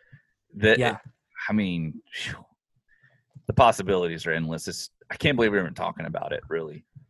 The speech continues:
Speaker 2: I felt obligated to go ahead and, and I mean, I obviously paid the twenty-five dollar league fee, but I felt obligated to donate that as well to the, the Sean Kemp Scholarship. So
Speaker 1: Yeah, so, uh,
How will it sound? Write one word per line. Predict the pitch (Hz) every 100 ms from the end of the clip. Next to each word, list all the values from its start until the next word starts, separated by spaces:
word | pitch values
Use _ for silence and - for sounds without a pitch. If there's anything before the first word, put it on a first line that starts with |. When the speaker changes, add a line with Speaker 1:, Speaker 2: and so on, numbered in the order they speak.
| _ _
Speaker 2:
I | 139 151
felt | - 196
obligated | 104 104 143 139 131 127 123 123
to | 131 123 117 113 113 110 107
go | 127
ahead | 123 123
and, | 110 110
and | 117 110 107 - -
I | 127
mean, | 127
I | 127
obviously | 117 127 -
paid | 127 123
the | 123
twenty-five | 123 127 123
dollar | 123 123 120
league | 127 127
fee, | - - 123 117
but | 120 117 - - - -
I | 131 127
felt | - 127 -
obligated | 123 123 120 117 113
to | 120 113
donate | 127 113 117 113
that | 113 110
as | 107
well | 113 107
to | 104 110
the, | 107 107
the | 113
Sean | 107 117 113
Kemp | 107 110
Scholarship. | - 110 107 107 104 - 98 -
So | - 107 104
Speaker 1:
Yeah, | 123 113
so, | 101 113 110 104 101
uh, | 98 95 92 90